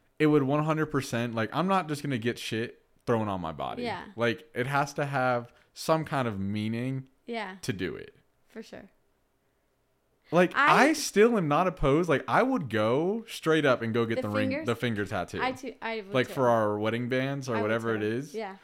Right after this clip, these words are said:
Speaker 1: I would do that. One, my ring's gonna be covering it nine out of ten times. And in the off chance, which I never rarely, ever do, forget my wedding band.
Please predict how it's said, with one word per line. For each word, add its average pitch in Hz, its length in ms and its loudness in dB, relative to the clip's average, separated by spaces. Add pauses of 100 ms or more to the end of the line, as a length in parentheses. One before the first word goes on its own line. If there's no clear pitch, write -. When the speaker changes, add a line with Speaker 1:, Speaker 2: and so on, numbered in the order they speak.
(220)
Speaker 1:
I 180 120 6
would 226 200 0
do 123 160 2
that. 85 200 0
One, 180 400 2
my 127 180 0
ring's 170 280 0
gonna 139 160 -2
be 127 100 -2
covering 110 380 -2
it 90 220 -6
nine 110 200 -4
out 123 100 -4
of 120 100 -2
ten 120 160 -6
times. 92 480 -6 (300)
And 131 80 -2
in 131 60 2
the 135 80 2
off 165 240 2
chance, 160 440 -2
which 127 120 -4
I 113 80 0
never 120 280 -2
rarely, 117 300 0 (120)
ever 113 220 0
do, 113 400 -2 (180)
forget 127 280 -2
my 120 140 0
wedding 117 300 0
band. 165 380 -6